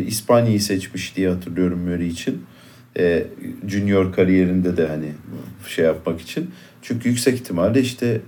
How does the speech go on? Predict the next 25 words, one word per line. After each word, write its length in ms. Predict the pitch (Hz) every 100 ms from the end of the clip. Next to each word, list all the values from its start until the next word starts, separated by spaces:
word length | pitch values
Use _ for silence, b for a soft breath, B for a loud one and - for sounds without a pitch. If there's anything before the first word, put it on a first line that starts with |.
| 104
e, 180 | 101 92 92 - 104
belki 360 | 101 104 110 98
başka 320 | 107 107 110
futbolcu 560 | - - - 95 90
için 200 | 78 -
ya 140 | 104 101
da 140 | 101
belki 440 | 98 101 - 107 92 B B B -
bir 260 | 101 104
müzisyen 500 | 117 113 107 - 127 113
için 340 | - 117 120 B B B B
New 200 | 117 120
York'ta 280 | 117 117 107
bir 60 | 98
okulu 300 | 95 98 98
seçmenin 500 | - 92 - 90 101
sebebi 420 | - 92 90 85
olabileceği 680 | 85 85 82 82 80 78 73
gibi. 200 | - 123 - B B B B B B
Ama 220 | 123 143
yani 340 | 147 135 139 127
bu, 260 | 139 131 -
e, 260 | 120 123 107 - -
bireysel 680 | 104 110 127 127 123 131 135
kısmı, 540 | 131 - 139 143 147